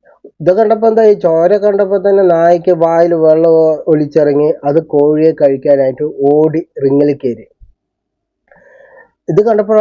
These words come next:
ആൾക്ക് കാണികൾ എന്ത് ചെയ്തു? കാണികളെല്ലാം റഫറിനെ സാർ എന്ന് പറഞ്ഞിട്ട് വിളിച്ചു. അപ്പോൾ റഫർ എന്ത് ചെയ്തു? നമ്മുടെ മസിൽമാനുകാരൻ, മസിൽമാനെ സിക്കുകാരൻ വാസുചേട്ടൻ നമ്മുടെ കയ്യിലുള്ള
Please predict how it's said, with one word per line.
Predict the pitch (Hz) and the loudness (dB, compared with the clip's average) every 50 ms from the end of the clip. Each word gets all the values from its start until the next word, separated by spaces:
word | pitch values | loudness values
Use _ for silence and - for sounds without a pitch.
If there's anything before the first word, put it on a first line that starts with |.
| 202 196 | 0 0
ആൾക്ക് | 190 190 180 175 185 196 196 185 190 _ - 175 | 0 -2 -2 -2 -2 -2 -2 -2 -4 _ -2 0
കാണികൾ | 175 175 175 180 185 190 185 180 180 | 0 2 2 2 2 2 2 2 0
എന്ത് | 175 180 175 170 156 170 185 180 | 0 -2 -2 -2 -2 -2 0 0
ചെയ്തു? | 165 160 160 165 165 170 165 - _ _ _ _ - | 0 0 2 0 0 0 -2 -6 _ _ _ _ -4
കാണികളെല്ലാം | 143 151 170 175 175 180 170 165 170 170 175 - - 151 | -2 0 2 2 2 2 2 2 0 -2 -2 -4 -6 -6
റഫറിനെ | 143 143 - 156 156 156 170 175 175 - _ _ _ _ _ - | -6 -4 -2 -2 0 0 -2 -4 -6 -10 _ _ _ _ _ -2
സാർ | 170 165 165 170 170 175 175 170 - 165 156 | 0 0 2 2 2 0 0 -2 -4 -4 -4
എന്ന് | 151 151 147 147 | -4 -2 0 0
പറഞ്ഞിട്ട് | 147 139 143 143 - 156 135 | 0 0 -2 -4 -6 -6 -4
വിളിച്ചു. | 131 127 123 - 131 123 - - - - - - - _ _ _ _ _ _ _ _ - 127 123 | -4 -6 -6 -8 -10 -8 -6 -6 -6 -6 -8 -12 -20 _ _ _ _ _ _ _ _ -14 -14 -8
അപ്പോൾ | - - 165 165 165 160 156 156 | -4 0 0 2 2 0 0 -2
റഫർ | 151 - 170 165 | -2 -2 -2 -2
എന്ത് | 156 151 | -2 -2
ചെയ്തു? | 156 156 151 156 156 156 151 151 - _ _ _ _ _ _ - | -2 -2 -2 -2 -2 -2 -4 -6 -12 _ _ _ _ _ _ -6
നമ്മുടെ | 135 143 151 143 143 | -4 -2 0 0 0
മസിൽമാനുകാരൻ, | 139 139 - 151 151 151 151 151 151 151 151 147 151 151 151 147 - - 147 143 | -2 -2 -4 -4 -2 -2 -2 0 0 0 0 0 0 0 -2 -4 -6 -6 -6 -6
മസിൽമാനെ | 139 139 - 151 147 147 147 147 147 151 151 151 151 - | -6 -4 -6 -4 -2 0 0 0 0 0 -2 -4 -4 -8
സിക്കുകാരൻ | 143 135 - 156 147 151 147 156 151 147 | -8 -6 -2 0 0 0 0 0 -2 -2
വാസുചേട്ടൻ | 143 143 - - 165 156 147 185 208 208 - - _ _ _ _ _ _ _ - | -4 -4 -4 -6 -4 -2 0 0 -2 -2 -6 -18 _ _ _ _ _ _ _ -4
നമ്മുടെ | 143 143 147 151 143 - 156 | -2 -2 0 -2 -2 0 0
കയ്യിലുള്ള | 151 151 147 151 151 156 156 175 | -2 0 -2 -2 -2 0 0 0